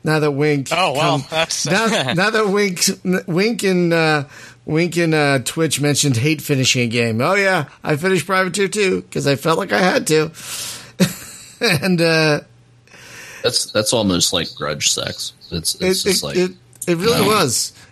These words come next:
Speaker 1: It really was. It was, it was so, what's, what's the opposite?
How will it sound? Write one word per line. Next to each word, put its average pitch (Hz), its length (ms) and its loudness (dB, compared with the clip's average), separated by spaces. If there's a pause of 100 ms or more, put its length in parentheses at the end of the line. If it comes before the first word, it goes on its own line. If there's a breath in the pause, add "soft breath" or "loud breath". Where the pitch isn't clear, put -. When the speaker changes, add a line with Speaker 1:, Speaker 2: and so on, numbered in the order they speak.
(120 loud breath)
Speaker 1:
It - 120 -4
really 190 240 2
was. 151 400 2
It 143 80 0
was, 139 400 0 (640 loud breath)
it 131 120 -4
was 170 200 0
so, 175 580 2 (1200)
what's, - 320 -2
what's 185 160 -2
the 185 100 2
opposite? 165 400 -2